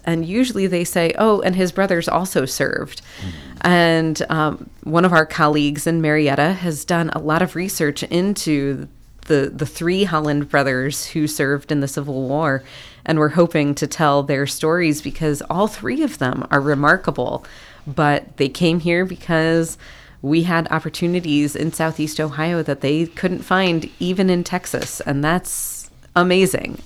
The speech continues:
Speaker 1: Um, so,
Speaker 2: Well,
Speaker 1: yeah.
Speaker 2: to, to do what you do, uh, and I'm talking about the organization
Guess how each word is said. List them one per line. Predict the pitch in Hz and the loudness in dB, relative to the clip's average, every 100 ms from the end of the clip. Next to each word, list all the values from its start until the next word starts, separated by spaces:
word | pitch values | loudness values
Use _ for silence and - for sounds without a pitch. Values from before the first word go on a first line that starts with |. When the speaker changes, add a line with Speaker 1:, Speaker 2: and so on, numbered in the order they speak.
| - | -4
Speaker 1:
Um, | 143 135 131 127 127 - - - - - - - - - | -2 0 0 -2 -6 -14 -20 -20 -20 -20 -20 -20 -20 -16
so, | - 165 | -2 4
Speaker 2:
Well, | 160 147 143 - - - | 6 6 4 -4 -18 0
Speaker 1:
yeah. | 175 190 120 - 175 | 6 6 6 0 2
Speaker 2:
to, | 165 | 4
to | |
do | 147 226 220 | 6 8 8
what | 170 123 135 | 6 6 4
you | 120 | 4
do, | 98 90 65 - - - - | 2 -4 -4 -14 -18 -18 -6
uh, | 139 | 2
and | 127 123 120 131 127 | 4 4 4 4 6
I'm | 131 | 4
talking | 120 123 104 - 104 | 4 2 0 0 -2
about | 101 101 - | 0 -4 -4
the | 98 | -4
organization | 98 95 85 76 - 62 62 - 67 | -4 -6 -8 -8 -8 -8 -10 -12 -14